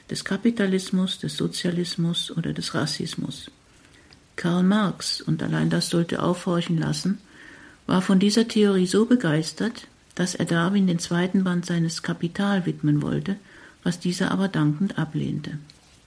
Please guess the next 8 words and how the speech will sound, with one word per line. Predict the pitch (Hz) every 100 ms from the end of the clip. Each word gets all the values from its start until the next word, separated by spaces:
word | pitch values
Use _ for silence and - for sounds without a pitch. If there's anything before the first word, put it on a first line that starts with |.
| _ - - - -
Dennoch, | 190 175 147 - - _ _
bis | -
etwa | - 202 220
zur | 214 196
Mitte | 214 240
des | 254 240
zwanzigsten | - 185 196 190 - 185
Jahrhunderts | 170 170 180 185 208 -